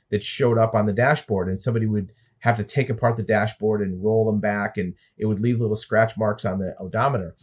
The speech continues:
Now you can do it electronically 'cause most odometers are digital, right? They're a, it's a series of numbers on an electronic readout,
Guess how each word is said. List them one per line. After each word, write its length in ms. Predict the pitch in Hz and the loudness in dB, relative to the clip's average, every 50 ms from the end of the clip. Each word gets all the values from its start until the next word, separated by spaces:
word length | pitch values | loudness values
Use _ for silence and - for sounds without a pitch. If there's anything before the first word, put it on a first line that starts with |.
| - - _ | -20 -14 _
Now 200 | - 120 151 185 | 0 2 4 4
you 120 | 220 214 185 | 4 2 2
can 140 | - 139 113 | 2 0 0
do 100 | 127 120 | 2 0
it 60 | 110 | 0
electronically 720 | 110 107 101 - - - 147 170 196 175 - - 104 95 | 0 -2 -2 -4 -4 -2 0 0 0 0 0 -2 -2 -4
'cause 180 | 98 - 104 95 | -2 -2 -2 0
most 240 | 107 127 135 - - | 0 0 0 0 0
odometers 540 | 113 101 113 110 113 117 113 107 107 101 | -2 0 0 0 0 0 0 -2 -2 -2
are 100 | 107 95 | -2 -4
digital, 580 | 90 90 117 127 131 123 123 104 95 82 - _ _ _ _ _ _ _ _ _ _ _ _ _ - | -2 0 0 2 2 2 0 0 -2 -4 -6 _ _ _ _ _ _ _ _ _ _ _ _ _ -2
right? 240 | - 101 107 107 95 | 2 2 2 4 2
They're 240 | 104 101 98 98 - - | 0 0 0 -2 -4 -6
a, 140 | 92 87 - _ - | -10 -10 -10 _ -8
it's 160 | 101 98 - | -8 -8 -6
a 60 | 92 95 | -8 -8
series 360 | - - 131 123 120 117 110 | -4 0 0 2 2 2 0
of 80 | 104 | 0
numbers 400 | 98 104 113 123 120 107 101 98 | 2 2 2 2 2 2 0 -2
on 380 | - - 98 101 98 95 95 110 - _ _ _ _ _ _ - | -4 -6 -4 -2 -2 -2 -4 -6 -10 _ _ _ _ _ _ -8
an 160 | - 98 92 101 | -6 -4 -4 -2
electronic 580 | 104 110 113 113 - - - 113 110 104 - - | 0 0 0 -2 -2 -2 0 0 0 0 -2 -2
readout, 480 | 90 120 143 151 113 92 82 76 - | -4 -2 0 2 2 2 0 -2 -8